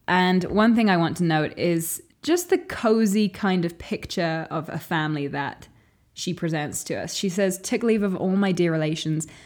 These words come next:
not least my kind brother-in-law, Harry Kirst, who has been a true brother to me." And it's just quite sweet that she has this relationship with her husband's family.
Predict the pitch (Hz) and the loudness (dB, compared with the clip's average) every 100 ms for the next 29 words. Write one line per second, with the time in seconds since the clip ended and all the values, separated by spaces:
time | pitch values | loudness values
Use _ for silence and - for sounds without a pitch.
0 | - - - 196 190 185 185 175 - 170 | -16 0 2 4 2 2 0 0 0 2
1 | 170 151 151 143 143 139 151 147 151 170 | 2 2 2 0 -2 -2 -2 -2 -4 -8
2 | 156 - 175 160 170 165 - 175 165 165 | -10 -4 -2 0 -2 -2 -2 -2 0 -2
3 | 151 156 - - - - - - - - | -4 -6 -8 -8 -10 -12 -18 -20 -20 -20
4 | _ _ - _ - 233 196 - - 320 | _ _ -20 _ 0 2 2 -2 0 0
5 | - 233 - - - 208 208 160 - 170 | 2 2 2 -2 0 2 2 0 -2 -4
6 | - - 190 196 202 180 175 180 170 175 | -2 -2 0 2 2 2 -2 0 0 0
7 | 175 175 175 151 - 170 160 156 170 175 | 0 -2 -2 -4 0 0 0 -2 -4 -4
8 | 160 165 - 165 160 175 170 165 143 147 | -2 -4 -2 -2 -2 0 0 0 -2 -6